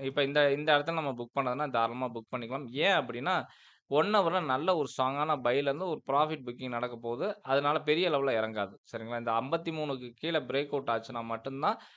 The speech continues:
மார்க்கெட் வந்து ஒரு செல்லிங் ஸ்ட்ரென்த். இந்த இடத்துல வச்சு பார்த்தோம்னா, ஸ்ட்ராங்கா பைக்கும் சப்போர்ட் பண்ணலாம், செல்லுக்கும் சப்போர்ட் பண்ணலாம். சப்போஸ் பை அப்படின்னா, எண்பத்தஞ்சுக்கு மேல, சரிங்களா? almost பிரேக் அவுட் ஆயிருது. இது எழுபத்தி ஆறுக்கு மேல பிரேக் அவுட் ஆயிருந்ததுனாவே, நல்ல ஒரு பைக்கு ஒரு வாய்ப்பா இருந்திருக்கும்.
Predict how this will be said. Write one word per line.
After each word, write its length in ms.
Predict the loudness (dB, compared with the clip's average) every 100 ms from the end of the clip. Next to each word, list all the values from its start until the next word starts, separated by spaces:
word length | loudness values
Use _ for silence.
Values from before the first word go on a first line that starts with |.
| _ 0
மார்க்கெட் 380 | 2 2 0
வந்து 180 | -2 0
ஒரு 160 | -2 -2
செல்லிங் 320 | -4 -4 -4
ஸ்ட்ரென்த். 260 | -6 -8 -6
இந்த 120 | 2
இடத்துல 240 | 2 4
வச்சு 180 | -2 0
பார்த்தோம்னா, 340 | 0 0 0 -4 -4 -20 _
ஸ்ட்ராங்கா 380 | -2 2 4 2
பைக்கும் 380 | 4 2 2 -2
சப்போர்ட் 280 | -2 -2 -2
பண்ணலாம், 240 | -2 -2
செல்லுக்கும் 360 | -2 -2 -2 -4
சப்போர்ட் 240 | -4 -6
பண்ணலாம். 240 | -4 -6 -2
சப்போஸ் 300 | 0 0 -2
பை 160 | 0 2 2
அப்படின்னா, 380 | 0 -2 -2 -4 -6 -20 _
எண்பத்தஞ்சுக்கு 760 | 0 2 4 2 2 -2 -6 -4
மேல, 260 | 2 4 2 0 _ _
சரிங்களா? 400 | -6 -6 0 -2 -2 -12
almost 380 | -4 -2 -2 -6 -6
பிரேக் 280 | -2 0 0
அவுட் 180 | 0
ஆயிருது. 300 | 0 0 -4 -6
இது 180 | -2 0 0 -2
எழுபத்தி 340 | -4 -2 2
ஆறுக்கு 300 | 2 2 -2
மேல 240 | -2 0 0
பிரேக் 280 | 0 -2 0
அவுட் 180 | -2 0
ஆயிருந்ததுனாவே, 640 | 0 -2 -6 -6 -2 -2 -2 -10 -20 -2
நல்ல 260 | 2 4
ஒரு 180 | 4 4 2 0 0
பைக்கு 320 | -2 -2 -4
ஒரு 160 | -2 0
வாய்ப்பா 300 | 0 0 -2
இருந்திருக்கும். 460 | -2 -6 -6 -8